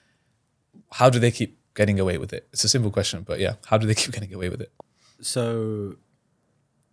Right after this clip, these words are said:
Speaker 2: part of my area of expertise in my master's, um, many moons ago was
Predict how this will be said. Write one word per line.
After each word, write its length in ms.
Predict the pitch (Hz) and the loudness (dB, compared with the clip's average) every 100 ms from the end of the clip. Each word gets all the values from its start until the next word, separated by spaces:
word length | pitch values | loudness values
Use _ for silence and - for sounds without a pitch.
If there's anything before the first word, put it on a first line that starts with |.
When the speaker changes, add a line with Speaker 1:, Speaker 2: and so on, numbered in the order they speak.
| _ _ | _ _
Speaker 2:
part 260 | 120 120 | -8 -8
of 60 | - | -8
my 120 | 113 | -8
area 160 | 101 95 | -6 -8
of 60 | |
expertise 500 | 87 - - - 90 | -8 -12 -14 -20 -20
in 60 | 82 | -18
my 100 | 87 | -14
master's, 720 | 87 90 - - 78 76 - - | -12 -12 -12 -14 -16 -14 -14 -14
um, 120 | 85 80 | -20 -20
many 200 | 87 85 | -20 -20
moons 380 | 80 82 85 80 | -20 -20 -16 -16
ago 240 | 71 76 73 | -14 -16 -16
was 400 | 76 80 76 - | -18 -20 -14 -14